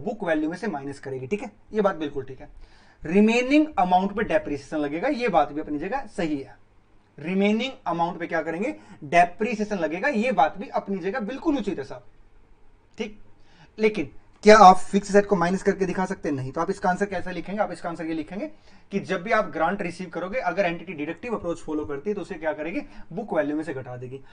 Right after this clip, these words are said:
अगर grant का amount ज्यादा है तो उतना amount, इसका मतलब आपने already depreciation के रूप में charge किया होगा, आप उतने amount को क्या करेंगे साहब, पी एंड एल account में credit कर देंगे, ठीक।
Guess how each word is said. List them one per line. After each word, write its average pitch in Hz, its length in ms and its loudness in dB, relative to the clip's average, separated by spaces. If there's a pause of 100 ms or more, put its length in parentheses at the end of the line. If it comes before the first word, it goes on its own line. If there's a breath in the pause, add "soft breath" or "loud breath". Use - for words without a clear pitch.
(140 loud breath)
अगर 190 280 0
grant 180 360 2
का 202 100 0
amount 180 260 -2 (120)
ज्यादा 165 300 0
है 208 140 0
तो 220 120 -6
उतना 202 340 -2
amount, 160 520 0
इसका 202 300 -2
मतलब 202 260 -2
आपने 190 280 0
already 190 380 0
depreciation 170 340 -6
के 196 60 -6
रूप 196 140 -6
में 196 80 -6
charge 196 260 -4
किया 220 120 -6
होगा, 220 180 -2 (240 loud breath)
आप 180 220 2
उतने 233 220 -4
amount 175 240 0
को 175 80 -8
क्या 160 140 -2
करेंगे 156 220 -4
साहब, 214 240 0 (260 loud breath)
पी 208 140 6
एंड 214 140 4
एल 233 200 0
account 151 300 -6
में 190 120 -8
credit 151 340 -6
कर 135 120 -12
देंगे, 131 240 -10
ठीक। 208 200 -2